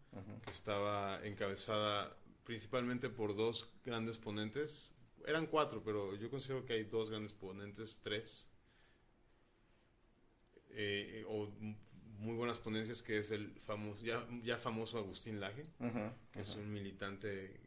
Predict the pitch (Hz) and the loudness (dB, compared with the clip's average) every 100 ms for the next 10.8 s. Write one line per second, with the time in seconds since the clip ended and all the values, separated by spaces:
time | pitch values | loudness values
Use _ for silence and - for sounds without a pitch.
0 | - 104 90 101 110 104 92 98 95 90 | -12 -10 -6 -2 0 -2 -2 -4 -2 -4
1 | 107 101 113 143 - - - - - 95 | -6 -6 -6 -8 -12 -20 -20 -10 -4 -4
2 | 98 92 101 104 110 98 107 107 123 113 | -4 -4 -6 -2 -2 0 -2 0 0 0
3 | - 95 95 98 - 98 104 92 92 - | -2 0 2 0 -2 -6 -4 -4 -6 -6
4 | - - - - 90 92 92 - 101 104 | -12 -18 -20 -18 -10 -8 -8 -2 0 2
5 | 101 - 107 104 104 101 - - - - | -2 -6 -6 -4 -4 -4 -4 -6 -16 -20
6 | - - - - 107 113 110 110 107 107 | -20 -20 -20 -18 -8 4 6 6 4 -2
7 | 110 - - 107 101 104 107 104 98 98 | -6 -6 -4 -4 -4 -2 0 0 -4 -6
8 | 98 101 101 - 101 95 98 90 95 95 | -4 -4 -4 -4 -4 -2 -4 -4 -4 -4
9 | 92 90 - 110 104 92 90 90 92 120 | -6 -8 -4 0 0 0 -4 -6 -6 -6
10 | 139 - - - 117 107 107 | -6 -8 -18 -6 -2 0 -2